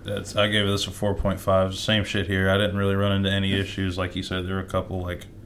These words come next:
fucking weird things that happened, but, I mean, very smooth as far as, you know,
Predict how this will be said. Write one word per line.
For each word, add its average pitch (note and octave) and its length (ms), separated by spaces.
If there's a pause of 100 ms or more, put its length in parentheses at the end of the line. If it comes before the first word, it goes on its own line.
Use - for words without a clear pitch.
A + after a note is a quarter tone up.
(1120)
fucking F2+ 360
weird G2 360
things G2+ 320
that G2 140
happened, G2 420
but, F#2+ 320
I G#2+ 80
mean, G2 420 (220)
very G2+ 480
smooth G2 460
as F2 80
far F#2 320
as, F#2 200
you F#2 80
know, F2 200